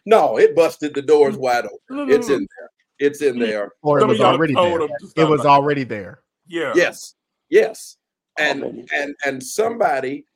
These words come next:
Speaker 1: somewhere should have the authority to call order. Because would you, would you prefer for a man to call order, or do you
Speaker 3: Hmm.
Speaker 1: want God to call order?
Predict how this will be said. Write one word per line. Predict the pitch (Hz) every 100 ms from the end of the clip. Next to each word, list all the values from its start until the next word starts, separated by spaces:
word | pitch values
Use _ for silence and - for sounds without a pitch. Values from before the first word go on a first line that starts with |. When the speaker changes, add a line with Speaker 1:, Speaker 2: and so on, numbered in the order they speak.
| _
Speaker 1:
somewhere | - - 113 135 - 196 208 - - - - _ _ _
should | _ - - 117
have | 131 165 -
the | 190
authority | 123 - 220 494 156 113 98 92 - _ -
to |
call | 147 170 160 151
order. | 208 120 - - -
Because | 151 170 143
would | 170
you, | 143 165 139
would | 156 -
you |
prefer | - 147 240 254 - _ _
for | 196 175 147 143 _ _
a | 135 123 131
man | 147 220 294 302
to | 247
call | 247 247 - -
order, | 254 269 - - _ _ _ _ _ -
or | 156
do | 180
you | -
Speaker 3:
Hmm. | 190
Speaker 1:
want | 190 - - _ _ _
God | 175 226 -
to | 139 127
call | 127 95 98
order? | 92 87